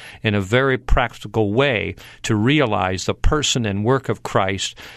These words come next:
and in a very practical way in our life and living,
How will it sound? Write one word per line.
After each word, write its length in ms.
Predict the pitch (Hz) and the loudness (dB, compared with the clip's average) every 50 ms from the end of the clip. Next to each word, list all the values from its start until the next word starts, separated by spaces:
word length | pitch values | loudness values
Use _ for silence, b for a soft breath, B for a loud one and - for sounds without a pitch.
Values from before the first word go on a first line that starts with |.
| B B B B | B B B B
and 300 | - 117 117 117 113 117 | 0 0 0 0 -2 -4
in 300 | 120 - 123 120 117 113 | -6 -6 -2 0 2 2
a 60 | 117 104 | 2 2
very 480 | 98 123 139 143 143 135 127 120 113 B B B B B B B _ | 4 4 4 4 4 2 0 0 -2 B B B B B B B _
practical 760 | - - 165 180 202 - - - 151 - - 107 98 95 - | -2 0 2 2 2 -2 -4 -6 -4 0 0 0 0 0 -4
way 440 | - 101 104 95 90 95 - - - 92 | -2 0 0 0 0 -2 -6 -8 -10 -4
in 200 | - 104 98 92 | -2 -2 -2 0
our 160 | 95 95 92 | 0 0 0
life 340 | 98 110 120 127 135 120 - | 2 2 2 2 0 0 -2
and 180 | 120 110 110 117 | -2 0 2 2
living, 400 | 143 143 107 87 87 90 92 | 2 0 0 -4 -6 -6 -10